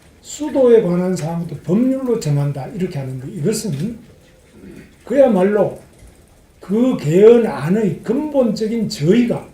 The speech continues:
대한민국의 수백 년 전 전통, 특히 자유민주주의의 전통을 근본적으로 허물려고 하는 이 좌양좌 개헌입니다.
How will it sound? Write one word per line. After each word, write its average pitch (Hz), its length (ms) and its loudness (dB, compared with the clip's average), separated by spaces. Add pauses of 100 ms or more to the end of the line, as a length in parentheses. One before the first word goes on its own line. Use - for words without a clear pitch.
(920)
대한민국의 220 960 0 (480)
수백 277 520 -4
년 254 260 2
전 185 240 0
전통, 180 680 -2
특히 240 280 -8
자유민주주의의 220 880 -4
전통을 170 760 -6 (720)
근본적으로 240 1040 -2 (440)
허물려고 226 580 -2
하는 131 460 -8 (1040)
이 151 160 -6
좌양좌 185 880 -2 (680)
개헌입니다. 117 680 -8